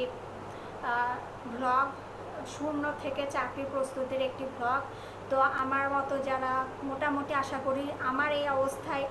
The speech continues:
আমার এই অবস্থায় মোটামুটি অনেকেই আসতে হবে, যারা অধ্যয়নরত অবস্থায় রয়েছেন, অধ্যয়ন, যারা আমার মতো অনার্স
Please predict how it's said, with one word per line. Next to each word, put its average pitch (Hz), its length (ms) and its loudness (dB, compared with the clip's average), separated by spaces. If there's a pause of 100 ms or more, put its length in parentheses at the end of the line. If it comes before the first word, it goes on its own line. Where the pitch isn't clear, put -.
আমার 277 340 2
এই 294 160 4
অবস্থায় 277 440 0
মোটামুটি 262 520 -2
অনেকেই 247 460 0
আসতে 254 300 0
হবে, 240 340 -2 (520)
যারা 262 180 2
অধ্যয়নরত 262 520 -2 (300)
অবস্থায় 254 460 -4
রয়েছেন, 240 440 -4 (200)
অধ্যয়ন, 285 320 -4 (400)
যারা 262 200 4 (100)
আমার 254 200 2
মতো 262 260 0
অনার্স 247 340 0